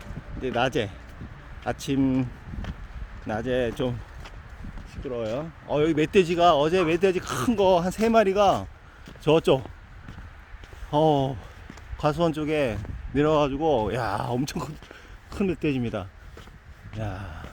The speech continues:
여기 노루, 고라니, 멧돼지 엄청 많아요. 여기가 장내삼바. 여기가 여기 길, 여기, 여기는 관리를 안 해가지고 지금 장내삼바십니다, 여기가.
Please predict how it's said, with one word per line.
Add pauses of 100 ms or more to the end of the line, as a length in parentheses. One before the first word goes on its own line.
(640)
여기
노루, (540)
고라니,
멧돼지
엄청
많아요.
여기가
장내삼바. (440)
여기가
여기
길,
여기, (640)
여기는
관리를
안
해가지고
지금 (1700)
장내삼바십니다,
여기가.